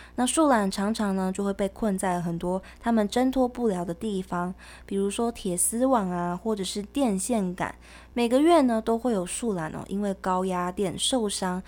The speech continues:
要面临截肢的危险，甚至是死亡。那常常啊，他们都会被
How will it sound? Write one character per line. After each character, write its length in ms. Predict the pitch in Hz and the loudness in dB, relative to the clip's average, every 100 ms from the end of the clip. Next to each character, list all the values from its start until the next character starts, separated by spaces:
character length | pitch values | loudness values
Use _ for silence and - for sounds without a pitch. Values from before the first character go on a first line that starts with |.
| - | -4
要 120 | 254 240 | 0 2
面 260 | 247 226 | 2 2
临 160 | 196 185 | 2 0
截 220 | 190 196 196 | 0 0 0
肢 200 | - 240 | -2 0
的 100 | 220 | 0
危 220 | 208 226 | 0 -2
险， 320 | - 247 - 214 | 0 -2 -2 -8
甚 400 | - 262 208 190 | -6 -2 0 -2
至 240 | - 202 | -6 -6
是 200 | - 202 | -6 -4
死 420 | 185 - - 175 | -4 -6 -4 -2
亡。 300 | 165 165 170 170 - - - | -2 -2 -2 -6 -12 -10 0
那 120 | 277 | 2
常 240 | 269 240 | 4 2
常 180 | 254 254 | 2 2
啊， 200 | 226 220 | 2 2
他 100 | 226 | 2
们 100 | 226 | 0
都 100 | 214 | 2
会 100 | 214 | 0
被 160 | 220 | 0